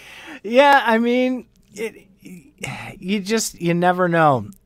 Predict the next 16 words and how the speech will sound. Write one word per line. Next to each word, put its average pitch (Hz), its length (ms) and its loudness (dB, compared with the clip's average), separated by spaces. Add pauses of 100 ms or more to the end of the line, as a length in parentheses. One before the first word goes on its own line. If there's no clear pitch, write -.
It's, 180 340 0
it's 180 220 -2
rigged 208 300 0
on 175 160 0
both 160 240 0
sides, 120 600 -2 (320)
just 160 260 -4
so 165 140 0
everybody 143 460 0
knows 117 340 -6
that, 85 260 -14
right? 120 240 -4
It's 123 220 -8
rigged 170 300 0
on 156 220 0
the 135 260 -2